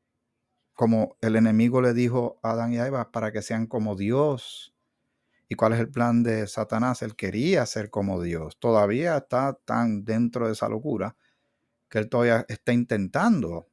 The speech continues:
eh, mientras Dios lleva un mensaje de salvación y siembra una semilla de salvación, él aprovecha el mismo terreno donde Dios está tirando semillas, el mundo,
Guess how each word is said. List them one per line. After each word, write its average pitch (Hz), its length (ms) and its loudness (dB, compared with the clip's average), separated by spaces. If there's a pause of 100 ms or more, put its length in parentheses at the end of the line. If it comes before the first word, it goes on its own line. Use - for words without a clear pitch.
(800)
eh, 90 440 -6 (200)
mientras 101 340 -4
Dios 110 240 0
lleva 127 160 0
un 139 100 0
mensaje 131 400 0
de 131 100 0
salvación 135 720 -2
y 113 60 -4
siembra 113 320 -4
una 113 120 0
semilla 113 480 0
de 107 100 -2
salvación, 127 600 -4 (840)
él 123 380 6
aprovecha 113 540 4
el 117 80 4
mismo 127 280 4
terreno 135 400 2
donde 117 220 0
Dios 117 160 -2
está 123 220 -2
tirando 120 360 0
semillas, 123 520 0
el 107 80 -2
mundo, 123 500 2